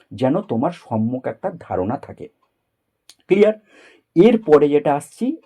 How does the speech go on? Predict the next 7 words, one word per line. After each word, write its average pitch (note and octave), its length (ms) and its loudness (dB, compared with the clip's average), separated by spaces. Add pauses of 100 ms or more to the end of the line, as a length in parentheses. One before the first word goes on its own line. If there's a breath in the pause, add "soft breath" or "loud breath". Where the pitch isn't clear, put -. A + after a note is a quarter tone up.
(260)
এই D#3 120 4
যে F3+ 260 2 (220)
নিজের G3 320 6
সম্পর্কে, F#2 720 -6 (260)
হবিটা G#3 440 2
হয়ে F#3+ 240 -2
গেল, F#3+ 220 -4